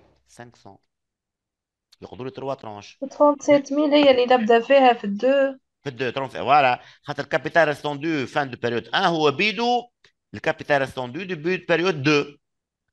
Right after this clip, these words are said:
Speaker 1: هذه مو في زيرو هذه يا جماعة، هذه في زيرو، هذه في ان راهو في بالكم ولا؟ هي
Speaker 2: إيه.
Speaker 1: في ان، اوكي.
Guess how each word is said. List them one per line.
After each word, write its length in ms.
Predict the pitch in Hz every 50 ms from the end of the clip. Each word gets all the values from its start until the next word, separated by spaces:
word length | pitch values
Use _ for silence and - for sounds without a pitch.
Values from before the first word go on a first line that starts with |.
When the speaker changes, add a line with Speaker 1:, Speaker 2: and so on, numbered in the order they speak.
| _ _ _ -
Speaker 1:
هذه 260 | 120 139 180 220 220 214
مو 180 | 220 240 220
في 160 | 165 175 180
زيرو 360 | 123 120 147 160 170 170 131 113
هذه 160 | 107 101 117
يا 220 | 110 95 85 82
جماعة، 420 | 78 80 92 95 80 71 62 - _ -
هذه 280 | 90 110 156 165 151
في 140 | 123 131 139
زيرو، 440 | 117 107 117 113 104 98 92 - - - -
هذه 340 | 107 139 202 233 240 233 185 170
في 80 | 190 220
ان 320 | 214 185 180 175 160 143
راهو 200 | 131 123 120 117
في 80 | 110 117
بالكم 340 | 117 165 170 - 123 120 117
ولا؟ 400 | 117 117 117 113 110 107 - _ _ _ _ _ _ _ _ _ _ _ _ - _ _ _ -
هي 300 | - 381 381 320 294 247
Speaker 2:
إيه. 140 | 240 - 127
Speaker 1:
في 60 | 143
ان، 60 | 151 _ _ _ _ -
اوكي. 240 | 117 120 - 139